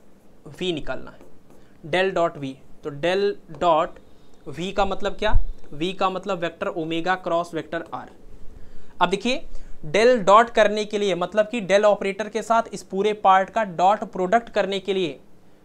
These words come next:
हमें सबसे पहले क्या करना चाहिए? ओमेगा और आर का पहले क्रॉस प्रोडक्ट निकालना चाहिए, फिर उसके बाद डॉट करना चाहिए।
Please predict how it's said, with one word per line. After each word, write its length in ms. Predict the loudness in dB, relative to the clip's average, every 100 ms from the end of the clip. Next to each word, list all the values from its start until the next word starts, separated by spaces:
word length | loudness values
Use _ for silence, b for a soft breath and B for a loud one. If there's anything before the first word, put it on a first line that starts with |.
| -6
हमें 180 | -2 -2
सबसे 340 | 0 0 0 0
पहले 240 | 0 0
क्या 160 | 0 0
करना 240 | 0 -2
चाहिए? 200 | -2 -2 -2
ओमेगा 580 | 0 0 2 4 6
और 240 | 4 2 0
आर 300 | 2 4 4
का 360 | 2 0 0 -2 b b b -6 -2
पहले 160 | 0
क्रॉस 400 | -2 2 4 4
प्रोडक्ट 320 | 0 -2 -2
निकालना 320 | 0 0 0 -2
चाहिए, 220 | -6 -6
फिर 200 | -4 -2
उसके 200 | 0 0
बाद 160 | 0
डॉट 280 | 2 4 4
करना 260 | 2 -2 -4
चाहिए। 280 | -6 -8